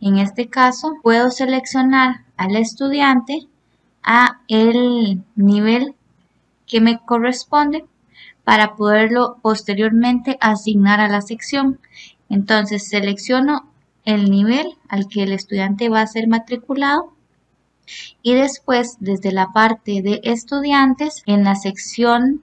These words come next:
ahí los puedo ubicar. Selecciono la modalidad, selecciono el nivel y me van a aparecer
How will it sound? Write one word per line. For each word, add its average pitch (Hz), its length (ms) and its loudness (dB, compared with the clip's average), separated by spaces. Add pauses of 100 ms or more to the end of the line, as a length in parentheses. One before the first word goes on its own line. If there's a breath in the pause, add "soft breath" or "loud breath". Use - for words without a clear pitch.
(120)
ahí 202 220 0
los 214 240 -2
puedo 214 540 -2
ubicar. 180 600 -4
Selecciono 196 440 -4
la 233 140 2
modalidad, 226 600 2 (100)
selecciono 202 560 -2
el 220 120 0
nivel 240 540 -2
y 262 120 2
me 269 120 4
van 262 160 4
a 262 60 4
aparecer 226 640 -2